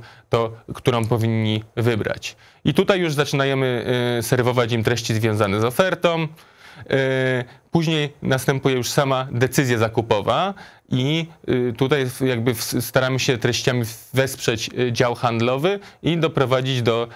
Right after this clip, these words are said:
decyzji. Tutaj przesyłamy oferty, case studies, ym, demonstracje, tutoriale. I czwarty etap,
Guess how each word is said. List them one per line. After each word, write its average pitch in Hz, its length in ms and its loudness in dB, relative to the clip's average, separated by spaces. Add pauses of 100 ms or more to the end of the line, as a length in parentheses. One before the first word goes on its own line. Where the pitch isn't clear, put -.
(120)
decyzji. 113 600 0 (1700)
Tutaj 123 220 0
przesyłamy 110 420 0
oferty, 165 640 0 (180)
case 110 220 0
studies, 127 800 -2 (360)
ym, 92 500 -2
demonstracje, 113 920 0
tutoriale. 110 680 -2 (600)
I 240 260 0 (300)
czwarty 170 440 0
etap, 165 360 -2